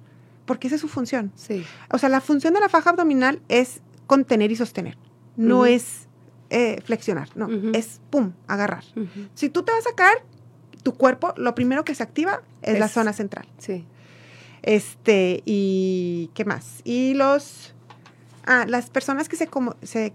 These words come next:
Speaker 1: pusieron un diu,
Speaker 2: Ujú.
Speaker 1: las mujeres, perdón,
Speaker 2: Ujú.
Speaker 1: em,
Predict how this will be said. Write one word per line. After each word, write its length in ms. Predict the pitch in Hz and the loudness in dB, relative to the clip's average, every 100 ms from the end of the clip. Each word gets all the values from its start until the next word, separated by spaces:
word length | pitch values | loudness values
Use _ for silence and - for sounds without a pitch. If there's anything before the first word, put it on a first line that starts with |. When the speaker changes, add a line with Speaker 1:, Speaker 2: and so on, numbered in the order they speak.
| - | -10
Speaker 1:
pusieron 320 | 214 202 214 | -8 -6 -2
un 160 | 254 262 | -2 0
diu, 180 | 254 214 - - - - | 2 0 -2 -14 -18 -10
Speaker 2:
Ujú. 400 | 202 202 196 214 220 _ - - - - | -6 -4 -4 -6 -10 _ -20 -20 -20 -8
Speaker 1:
las 120 | 190 | -4
mujeres, 380 | 196 214 196 - | -2 -2 -4 -6
perdón, 320 | 185 180 185 226 | -10 -8 -8 -4
Speaker 2:
Ujú. 480 | 214 208 202 220 214 | -2 -2 -4 -6 -8
Speaker 1:
em, 640 | - 220 214 214 208 208 | -4 -2 0 -2 -4 -6